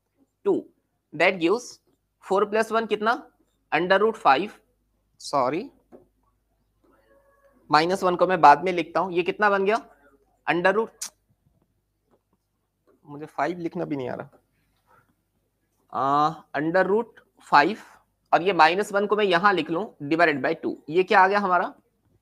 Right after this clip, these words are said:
वाई, वाई बोले तो क्या? आरसीडी। क्या मेरे पास थोड़ी जगह है? तो आरएबी is equal to X is equal to how much? वन plus root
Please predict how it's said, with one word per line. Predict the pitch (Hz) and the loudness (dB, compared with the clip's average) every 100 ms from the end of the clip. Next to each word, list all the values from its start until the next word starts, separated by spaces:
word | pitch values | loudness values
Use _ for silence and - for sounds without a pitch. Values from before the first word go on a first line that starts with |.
| _ _ _ _ _ _ _ _ _ _ | _ _ _ _ _ _ _ _ _ _
वाई, | 131 147 120 - | 6 6 6 2
वाई | 131 170 | 6 6
बोले | 202 208 | 6 0
तो | 208 | -2
क्या? | 220 214 240 - _ _ _ _ _ _ _ _ _ - | 2 4 4 -2 _ _ _ _ _ _ _ _ _ 6
आरसीडी। | 143 190 - 190 160 98 _ _ _ _ _ _ _ _ _ _ - | 8 8 2 -8 -8 -10 _ _ _ _ _ _ _ _ _ _ -4
क्या | 143 | -2
मेरे | 151 | -2
पास | 147 147 156 | -4 -4 -4
थोड़ी | 143 | 0
जगह | 135 156 190 | 2 6 4
है? | 208 - _ _ _ _ _ _ _ | 4 -14 _ _ _ _ _ _ _
तो | 165 170 | 6 8
आरएबी | - 175 208 226 180 185 185 220 202 214 _ _ _ _ _ _ | 8 8 8 4 2 2 2 -4 -4 -8 _ _ _ _ _ _
is | 180 196 | -6 -4
equal | 175 170 175 170 165 | -4 -6 0 2 2
to | 202 - | -4 0
X | 175 180 - - - - _ | 0 0 -8 -20 -20 -20 _
is | 214 214 | -6 -4
equal | 180 180 185 185 | -8 -2 -2 0
to | 208 | 0
how | 180 180 | 2 2
much? | 185 247 - - - _ _ _ _ _ _ | 0 -6 -8 -20 -20 _ _ _ _ _ _
वन | 131 151 180 214 | -2 0 0 -4
plus | 180 190 - - _ _ _ | -2 -2 -2 -16 _ _ _
root | 143 160 185 | -6 -4 -4